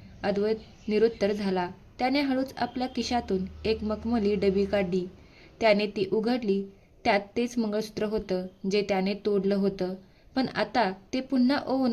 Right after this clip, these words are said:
अधिक सुंदर करून आणलं होतं. "मी हे पुन्हा ओवून आणले. मला माहीत आहे की मी जे केलं ते कधीच विसरता येणार नाही, पण मला एक संधी हवी आहे." अद्वैतचा आवाज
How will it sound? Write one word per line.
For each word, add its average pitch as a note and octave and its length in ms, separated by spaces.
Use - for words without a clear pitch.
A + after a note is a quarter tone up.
अधिक G3+ 320
सुंदर G3+ 340
करून G3+ 260
आणलं F#3+ 240
होतं. F#3 400
"मी A3 140
हे G#3+ 160
पुन्हा G#3+ 420
ओवून G#3 240
आणले. F#3+ 360
मला C4 200
माहीत B3+ 360
आहे A#3+ 260
की G3+ 220
मी G3+ 160
जे G3+ 220
केलं A3 400
ते A3 160
कधीच G#3+ 300
विसरता G3+ 420
येणार F#3 280
नाही, F#3+ 360
पण A3 140
मला G3 340
एक G#3+ 200
संधी G3+ 300
हवी G3 280
आहे." F#3 340
अद्वैतचा A3+ 440
आवाज G#3 300